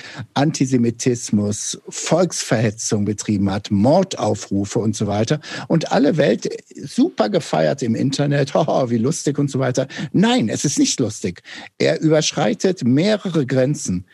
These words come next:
Jetzt gibt es endlich einen Haftbefehl und jetzt ist er abgetaucht. Ich hoffe, dass wir irgendwann mal, ich komme mich mit so Bildern wie, ne, Christkind, Weihnacht, dass wir irgendwann mal wach werden und die Meldung heißt, Hildmann ist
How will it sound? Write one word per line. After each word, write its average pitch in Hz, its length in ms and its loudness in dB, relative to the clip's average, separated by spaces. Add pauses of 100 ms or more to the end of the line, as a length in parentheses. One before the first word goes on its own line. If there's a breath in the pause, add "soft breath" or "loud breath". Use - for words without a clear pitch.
(240 soft breath)
Jetzt - 320 0
gibt 202 200 -2
es 151 120 -2
endlich 160 320 2
einen 127 140 2
Haftbefehl 185 640 0 (300 soft breath)
und 190 140 0
jetzt 196 160 0
ist 185 120 -2
er 180 80 0
abgetaucht. 107 720 -4 (260 soft breath)
Ich 139 240 0
hoffe, 196 340 2
dass 160 220 0
wir 160 180 4
irgendwann 170 760 2
mal, 165 320 -2 (440 loud breath)
ich - 220 -4
komme 151 200 0
mich 139 140 -2
mit 135 160 -2
so 139 140 0
Bildern 165 540 0
wie, 123 300 2
ne, 135 400 0
Christkind, 180 840 -2
Weihnacht, 156 600 0 (260 loud breath)
dass 147 180 0
wir 202 200 2
irgendwann 180 640 2
mal 139 240 0
wach 123 320 -4
werden 95 440 -2 (560)
und 175 200 0
die 147 80 4
Meldung 123 540 2
heißt, 127 300 -2
Hildmann 175 540 -2
ist 180 360 -6